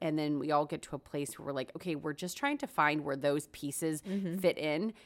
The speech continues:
Speaker 1: And then we're trying to compensate for the other ones."
Speaker 2: Yeah.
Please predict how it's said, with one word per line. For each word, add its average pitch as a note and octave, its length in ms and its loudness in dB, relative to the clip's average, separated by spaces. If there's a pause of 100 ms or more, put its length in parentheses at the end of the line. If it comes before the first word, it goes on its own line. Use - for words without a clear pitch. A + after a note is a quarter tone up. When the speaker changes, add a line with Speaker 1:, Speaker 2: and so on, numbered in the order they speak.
(140)
Speaker 1:
And F3 220 2
then E3 140 2
we're D#3 140 0
trying D#3 280 -2
to D#3+ 60 -10
compensate - 640 -6
for - 80 -12
the - 120 -10
other - 200 -10
ones." - 280 -12
Speaker 2:
Yeah. G#3+ 220 0